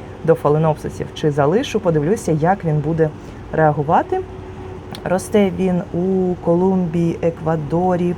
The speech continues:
Перу, Болівії, Бразилії та Гуані, здається.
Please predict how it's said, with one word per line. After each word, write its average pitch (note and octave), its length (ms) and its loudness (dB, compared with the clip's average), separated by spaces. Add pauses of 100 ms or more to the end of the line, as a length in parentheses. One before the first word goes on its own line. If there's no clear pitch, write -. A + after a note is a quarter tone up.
Перу, F#3+ 580 2
Болівії, F#3+ 560 2
Бразилії G#3 840 2 (840)
та F#3+ 880 2 (1200)
Гуані, E3 580 2
здається. C#3 680 -4